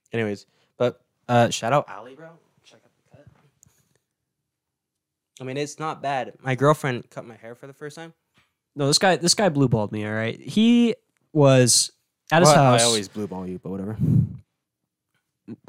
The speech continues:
Speaker 2: I don't know. I usually finish, but
Speaker 1: Yeah,
Speaker 2: anyways,
Speaker 1: take your
Speaker 2: he,
Speaker 1: time.
Speaker 2: he.
Speaker 1: Hazel, we got a clip going, bro.
Speaker 2: Fuck
Speaker 1: Chill.
Speaker 2: wrong with you, boy? Anyways, he, uh, he sent me a picture of him, like, in a chair in front of a mirror,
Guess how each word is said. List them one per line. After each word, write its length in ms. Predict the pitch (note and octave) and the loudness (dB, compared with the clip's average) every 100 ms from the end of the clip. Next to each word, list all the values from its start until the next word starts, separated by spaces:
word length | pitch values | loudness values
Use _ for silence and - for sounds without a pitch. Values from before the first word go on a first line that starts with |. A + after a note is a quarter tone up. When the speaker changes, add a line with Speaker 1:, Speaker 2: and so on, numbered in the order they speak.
| - | -14
Speaker 2:
I 80 | C3+ | -10
don't 120 | D3 | -6
know. 140 | C#3 | -6
I 60 | A#2 | -4
usually 280 | C3 C#3 A2+ | -4 -4 -6
finish, 400 | - B2 A2 - - | -4 -4 -4 -4 2
but 100 | D#3+ | 4
Speaker 1:
Yeah, 60 | G3+ | 6
Speaker 2:
anyways, 400 | C#3+ C3+ C#3+ F3+ | 6 6 4 4
Speaker 1:
take 80 | F3+ | 4
your 100 | F3+ | 2
Speaker 2:
he, 40 | |
Speaker 1:
time. 80 | - _ _ _ _ _ _ _ _ - - | -2 _ _ _ _ _ _ _ _ -20 -14
Speaker 2:
he. 300 | F#3+ F#3+ E3+ | -6 -4 0
Speaker 1:
Hazel, 340 | F3 C#3+ - _ - | 0 0 -4 _ -10
we 100 | C3 | -4
got 100 | D3 | -4
a 40 | |
clip 400 | - - F3+ D3+ | -4 -8 -6 -6
going, 300 | - A2 G2+ G2 | -8 -10 -12 -16
bro. 300 | A#2 C3 C#3 _ | -14 -12 -14 _
Speaker 2:
Fuck 200 | - G3+ | -8 -2
Speaker 1:
Chill. 20 | |
Speaker 2:
wrong 200 | G#3 G3+ | 0 0
with 160 | G3 G3+ | -2 -4
you, 100 | F3 | -2
boy? 360 | D3+ E3 F#3 - _ _ _ _ _ _ | 2 2 2 -6 _ _ _ _ _ _
Anyways, 680 | D#3+ D3+ B2+ B2+ B2 - - _ | -2 0 2 2 0 -4 -12 _
he, 260 | - D#3 F3 | -4 2 4
uh, 240 | D#3 C3+ | 4 2
he 140 | C3+ D3+ | 0 0
sent 160 | G3 | 2
me 60 | G3+ | 4
a 40 | |
picture 280 | E3+ F3+ F3 | 4 4 2
of 80 | B2+ | 2
him, 480 | D3 D#3 F3 F#3+ - _ | 2 0 0 -4 -8 _
like, 240 | C#3 B2 _ | -4 -4 _
in 100 | C#3+ | -2
a 40 | C3+ | -2
chair 440 | - B2+ C#3+ E3 - - | -2 -8 -10 -14 -14 -10
in 120 | - | -8
front 140 | - C3 | -8 -8
of 40 | |
a 80 | B2+ | -8
mirror, 340 | C3+ A2+ A2 | -8 -12 -16